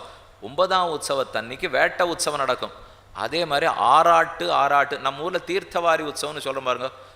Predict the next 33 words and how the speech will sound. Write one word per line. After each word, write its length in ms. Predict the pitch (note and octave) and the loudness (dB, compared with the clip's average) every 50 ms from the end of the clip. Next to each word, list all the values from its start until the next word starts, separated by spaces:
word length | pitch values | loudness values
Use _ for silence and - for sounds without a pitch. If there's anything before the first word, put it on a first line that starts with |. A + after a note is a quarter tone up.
| - - - | -20 -12 -4
அதைத்தான் 520 | - A#2 C3 C3+ C#3 - - F#3 F3 E3 D3 | -2 0 0 0 0 -4 -2 -2 -2 -2 -2
அந்த 120 | C#3 C3 | -2 -4
ஊர்ல 200 | C#3 D3 E3 E3+ | -4 -2 0 0
ஆராட்டு 600 | C#3+ A#2 A#2 C3+ D#3 E3+ F3+ F3 E3+ E3+ - E3 | 0 2 4 6 6 6 6 4 4 2 -2 -8
உற்சவம்னு 440 | D3 C#3 - - C3+ C3 C3+ C#3 B2 - | -8 -8 -6 -6 -6 -6 -6 -8 -12 -10
சொல்லுவா. 380 | A#2 A2 A2+ A2+ A#2+ B2+ C3+ - - - - - - - | -10 -10 -6 -2 -2 -2 -2 -2 -6 -18 -20 -20 -8 -2
வேட்டை, 420 | G2 A#2 C#3+ D#3 - - - C#3 | 0 0 0 0 -2 -2 -2 -2
பள்ளி 340 | - - A2 A#2 D3+ F3 F#3 | -2 0 -2 -2 0 0 0
வேட்டை 320 | E3+ D#3+ D3 C3 - C#3+ | 2 2 0 0 0 -2
நடக்கிறது 420 | B2+ B2 A#2+ A#2+ - B2 A#2+ C#3 D3+ | 0 0 0 -2 -2 -4 -6 -6 -6
ஒன்பதாம் 380 | B2 A2 C3 C3+ C#3 C#3 C3+ | -4 -2 0 0 2 0 0
திருநாள் 300 | - B2 A#2 A#2+ A#2 A2+ | -2 -4 -4 -2 -2 0
அன்னைக்கு. 460 | A2+ A2 A2 G#2+ G#2 - A2+ A#2+ - - - - - - _ | -2 -2 -4 -6 -8 -6 -8 -10 -10 -14 -20 -20 -20 -16 _
பள்ளி 220 | - B2+ C#3+ D3 | -10 -8 -6 -4
வேட்டைங்கிறது 760 | C#3 C3+ C3 C3 - C#3 C#3+ C#3+ C3+ B2+ A2+ G2 G2+ B2+ C#3+ - - - - - - _ _ _ _ - - | -2 -2 -2 -2 -2 -4 -4 -4 -6 -4 -4 -4 -4 -6 -8 -12 -18 -20 -20 -20 -20 _ _ _ _ -20 -18
நம்ம 200 | - B2 B2 A#2+ | -14 -12 -10 -10
பெருமாள் 380 | A2 - D3+ F3 F#3+ G3 F#3+ F3+ | -8 -6 -6 -4 -2 0 0 2
அம்பு 300 | C#3+ B2 D3 F3 F#3+ G#3+ | 2 0 0 2 2 2
போடுறதுன்னு 500 | F3+ F3+ F3+ E3+ D#3+ D#3 C#3+ C#3 D3 D#3+ | 2 4 2 4 4 2 0 -2 -4 -4
ஒரு 140 | F3 E3 D3 | -4 -4 -6
உற்சவம் 360 | C3+ - - D3+ C#3+ C#3 B2+ | -6 -4 -4 -6 -4 -6 -8
பண்ணுவோம். 120 | A#2+ G#2 - - | -8 -10 -10 -10
விஜயதசமி 580 | G#2 B2 D3 F#3 F#3+ F3 E3+ D#3 - - - C#3 | -8 -4 -2 -2 -2 0 -2 -2 -4 -4 -8 -8
அன்னைக்கு 440 | C3 B2+ B2 A#2+ - - D3 E3 - - - - - - | -8 -8 -8 -10 -8 -8 -8 -10 -10 -12 -20 -20 -14 -8
பெருமாள் 400 | C3+ C#3+ E3 E3 E3 F3 F3 D3+ | -6 -6 -2 0 0 0 0 0
குதிரை 260 | B2 C#3 E3 F3+ F3 | -2 -2 0 2 2
வாகனத்துல 460 | E3+ D#3+ D3+ D3+ D3+ C#3+ C#3 - C#3+ | 4 4 4 2 0 -4 -6 -6 -6
எழுந்துருள்னு 640 | C3+ B2+ B2 B2+ C#3 D3 C#3 C#3 C3+ C3 C3 C#3+ | -4 -4 -4 -4 -6 -6 -4 -4 -4 -2 -4 -4
போய் 200 | D3+ E3 E3 D#3+ - | -6 -4 -4 -4 -2
அம்பு 260 | - B2 D#3 E3 F#3 - | -4 -4 -2 -2 -4 0
போடுறதுன்னு. 480 | D#3 D3+ C#3+ C3 B2+ B2 B2+ A#2+ A2 G#2 - | 0 0 0 -2 -4 -6 -6 -4 -6 -4 -4
அதே 260 | - A2 A#2+ C#3 D#3 | -4 -6 -4 -4 -4
போல 440 | D3+ A#2+ A2+ G2+ G2 G#2 A2+ A#2 A#2 | -4 -4 -4 -2 0 0 0 0 -2